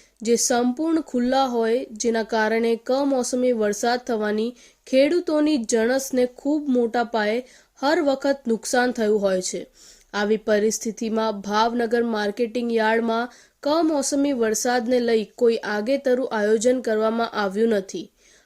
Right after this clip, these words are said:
હાલ ખેડૂતોનો માલ મોટા પાયે ખુલ્લામાં જોવા મળી રહ્યો છે. જો વરસાદ આગાહી મુજબ વરસે તો મોટા પાયે ખેડૂતો પાયમાલ થાય તેવી પરિસ્થિતિ યાર્ડમાં જોવા મળી રહી છે.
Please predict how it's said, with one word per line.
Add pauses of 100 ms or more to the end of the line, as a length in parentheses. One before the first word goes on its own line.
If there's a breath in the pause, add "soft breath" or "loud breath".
(120)
હાલ
ખેડૂતોનો
માલ
મોટા
પાયે
ખુલ્લામાં
જોવા
મળી
રહ્યો
છે. (380 soft breath)
જો
વરસાદ (400)
આગાહી
મુજબ
વરસે (360 soft breath)
તો
મોટા
પાયે
ખેડૂતો
પાયમાલ
થાય
તેવી
પરિસ્થિતિ
યાર્ડમાં
જોવા
મળી
રહી
છે.